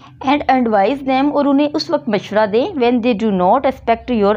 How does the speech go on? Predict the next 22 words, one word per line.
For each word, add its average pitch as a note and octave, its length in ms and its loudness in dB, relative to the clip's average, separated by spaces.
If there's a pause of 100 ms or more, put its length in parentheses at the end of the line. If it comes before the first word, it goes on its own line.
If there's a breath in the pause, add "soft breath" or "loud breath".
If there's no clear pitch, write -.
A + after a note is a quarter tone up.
advice, D#3 480 -2 (280 loud breath)
जब C#4 160 0
वो A#4 200 -2
इस C4+ 120 -8
बात C4 200 0
की C4+ 80 -6
तवक्को G#3+ 400 -4
नहीं A#3 320 -2
कर A#3 180 0
रहे A#3 220 0
कि A#3+ 200 -8
आप F3+ 180 0
उसे G#3 200 -6
मशवरा D#3+ 420 -4
दें, D3+ 200 -10 (300 loud breath)
यानी G3+ 140 0
जब A3 200 0
वो A#3+ 100 0
आपके G#3 280 0
मशवरे G#3 320 -6
की A3+ 140 -6
तवक्को G#3 420 -2